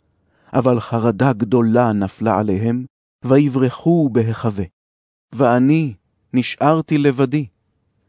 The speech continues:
ואראה את המראה הגדולה הזאת, ולא נשאר בי כוח. והודי נהפך עלי למשחית, ולא עצרתי כוח.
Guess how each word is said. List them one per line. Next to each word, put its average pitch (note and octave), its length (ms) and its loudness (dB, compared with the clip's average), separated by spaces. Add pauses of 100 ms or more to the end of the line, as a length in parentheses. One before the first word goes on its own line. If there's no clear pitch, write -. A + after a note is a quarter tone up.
(200)
ואראה D3+ 600 4
את C3+ 120 -2
המראה C3 580 2
הגדולה B2+ 520 0
הזאת, B2 440 -4 (480)
ולא B2 520 2
נשאר A#2+ 520 -2
בי G#2+ 180 -4
כוח. - 540 -6 (680)
והודי C#3 540 2 (240)
נהפך D3+ 540 2
עלי C#3 360 2
למשחית, C#3 720 -2 (440)
ולא B2+ 540 0
עצרתי A2+ 640 -4
כוח. F#2 560 -10